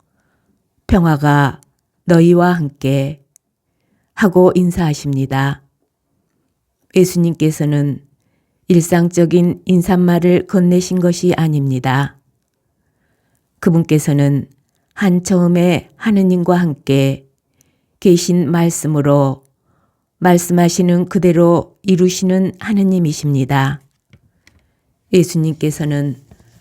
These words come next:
말씀하신 대로 제자들에게 평화를 십자가의 희생 제사와 부활로 이루신 구원과 화해를 주십니다.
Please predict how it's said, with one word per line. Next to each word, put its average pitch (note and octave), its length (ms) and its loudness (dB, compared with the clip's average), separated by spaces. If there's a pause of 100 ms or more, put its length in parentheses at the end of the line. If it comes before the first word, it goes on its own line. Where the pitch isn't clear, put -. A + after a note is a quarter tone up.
(220)
말씀하신 F3+ 720 -2
대로 F3 580 0 (160)
제자들에게 F#3 840 0
평화를 C#3 600 -6 (1200)
십자가의 D#3 920 -2 (300)
희생 F#3+ 380 -2
제사와 E3+ 640 0
부활로 D3 640 -2 (600)
이루신 F3+ 680 -2
구원과 F3+ 720 0
화해를 F#3 500 -2
주십니다. C#3 840 -6